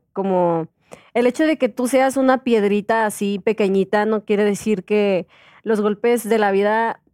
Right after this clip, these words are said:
vayan a definir tu, tu, el resto de tu futuro. Es como tu infancia no, no, neta,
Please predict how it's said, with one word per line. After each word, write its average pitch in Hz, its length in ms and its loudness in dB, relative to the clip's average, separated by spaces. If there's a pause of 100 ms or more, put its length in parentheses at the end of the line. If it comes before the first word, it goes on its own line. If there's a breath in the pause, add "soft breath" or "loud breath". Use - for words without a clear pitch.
(320)
vayan 214 440 0
a 220 60 0
definir 190 520 -2
tu, 202 580 -2 (360)
tu, 214 160 -2
el 208 140 0
resto 220 380 0
de 220 80 2
tu 202 140 -6
futuro. 185 360 -4
Es 180 160 -2
como 196 520 -2 (680 soft breath)
tu - 80 0
infancia 247 460 2
no, 254 340 0
no, 233 880 0
neta, 233 800 0